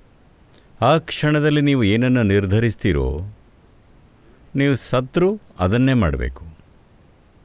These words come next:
ನಿಮ್ಮ ಭಾವನೆಗಳು ಹೊಯ್ದಾಡ್ದಾಗ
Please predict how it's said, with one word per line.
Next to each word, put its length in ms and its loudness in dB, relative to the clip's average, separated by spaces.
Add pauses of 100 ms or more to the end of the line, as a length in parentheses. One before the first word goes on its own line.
(1700)
ನಿಮ್ಮ 340 2
ಭಾವನೆಗಳು 680 0
ಹೊಯ್ದಾಡ್ದಾಗ 760 2